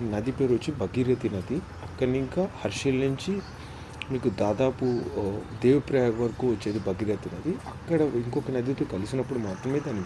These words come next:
గంగా నదిగా పిలుస్తారు. So, ఆ, తెలియకుండా అక్కడ వెళ్ళడం, నాతో పాటు మా ఫ్రెండ్ ఉన్నాడు, తను ఇంకొక బైక్లో వచ్చాడు, నేను ఒక బైక్లో వెళ్ళాను. అక్కడికి రీచ్ అయ్యే టైంకి ఒక ఎయిట్ థర్టీ, నైన్ అయి ఉంటుంది. నాకు లొకేషన్ సెండ్ చేసినప్పుడు యాపిల్ మ్యాప్స్ నుంచి సెండ్ చేశాడు.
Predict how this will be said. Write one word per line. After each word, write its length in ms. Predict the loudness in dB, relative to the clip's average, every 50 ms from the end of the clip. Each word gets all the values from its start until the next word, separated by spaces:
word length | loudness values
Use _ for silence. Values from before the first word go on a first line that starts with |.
| -4
గంగా 180 | -2 -2 -2 -2
నదిగా 260 | -2 -2 -2 -2 -2
పిలుస్తారు. 840 | -4 -4 -6 -6 -6 -8 -6 -4 -4 -4 -4 -4 -8 -12 -12 -12 -12 -12 -12 -12 -12 -12 -12 -10 -2 2
So, 140 | 6 6 6 6 4 0
ఆ, 120 | 0 0 0 -2 -6 -6 0 2
తెలియకుండా 380 | 4 4 4 4 2 0 0 0
అక్కడ 180 | 0 0 0
వెళ్ళడం, 600 | -2 -2 -2 -2 -2 0 2 2 2 0 0 -2 -4 -4 -8 -12 -12 -12 -12 -12 -12 -12 -12 -12 -12 -12 -12 -12 -12 -10 -6 -2
నాతో 240 | 0 0 2 2 2
పాటు 160 | 2 2 2
మా 140 | 2 2 0
ఫ్రెండ్ 280 | 0 0 2 4 4
ఉన్నాడు, 280 | 4 2 2 0 0 0
తను 200 | 0 0 0 0
ఇంకొక 280 | 0 0 0 0 0
బైక్లో 360 | 0 0 0 0 0 0 0 0
వచ్చాడు, 280 | 0 0 -2 0 0
నేను 280 | 2 2 2 2 0 0
ఒక 160 | -2 -2 -4 -4 -4
బైక్లో 260 | -4 -4 -4 -4 -2
వెళ్ళాను. 680 | -2 -2 -2 -4 -4 -4 -4 -4 -4 -6 -8 -14 -14 -16 -16 -16 -16 -14 -12 -12
అక్కడికి 380 | -4 0 4 4 4 4 4 2
రీచ్ 380 | 2 2 0 0 0 2 4
అయ్యే 220 | 6 6 6 6 4 4
టైంకి 420 | 2 2 4 2 2 0 -2 -2 0
ఒక 500 | 2 2 2 0 0 0 0 0 0 -2 -4 -8 -10 -12 -8 -2 0
ఎయిట్ 240 | 2 2 2 2 0
థర్టీ, 200 | 0 2 2 0
నైన్ 340 | 0 2 2 2 2 4 4
అయి 100 | 2 2
ఉంటుంది. 580 | 2 0 -2 -4 -4 -4 -4 -2 -2 -2 -2
నాకు 260 | -2 -4 -4 -4 -4
లొకేషన్ 360 | -4 -2 -2 -2 0 0 0 0
సెండ్ 220 | 0 0 0 0
చేసినప్పుడు 440 | -2 -2 -2 -6 -6 -6 -4 -6 -6 -6 -6 -4
యాపిల్ 280 | -2 -2 -2 -2 -2 -2
మ్యాప్స్ 240 | -2 -2 -2 -4 -6
నుంచి 200 | -6 -4 -4 -4
సెండ్ 240 | -4 -4 -4 -4 -4
చేశాడు. 640 | -4 -4 -6 -8 -8 -8 -10 -12 -12 -12 -12 -12